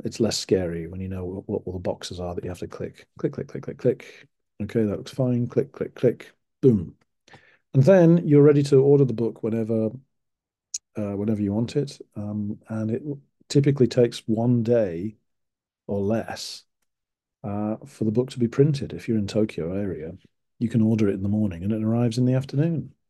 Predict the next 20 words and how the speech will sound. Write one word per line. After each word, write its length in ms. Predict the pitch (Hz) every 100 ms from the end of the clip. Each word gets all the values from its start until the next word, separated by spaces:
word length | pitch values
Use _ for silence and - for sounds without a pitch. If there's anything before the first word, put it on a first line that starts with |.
| _ _ _ _ _ _ - _
often. 440 | 110 - - 101 - _ _ _ _ _ _ _ _
Uh, 380 | 107 107 107 104
the 100 | 117
longest 320 | 196 214 139
it's 120 | 113
taken 240 | - 104 95
me 80 | 92
is, 80 |
like, 140 | 87 -
three 180 | - 90
or 60 |
four 180 | - 98
days. 420 | 90 85 80 - _ _ _ _ _ _ _ _ -
Sometimes 420 | - 110 110 101
when 100 | 98
you 80 | 98
first 340 | - 104 -
upload 340 | 90 90 90
the 80 | 85
file 580 | - 98 90 87 87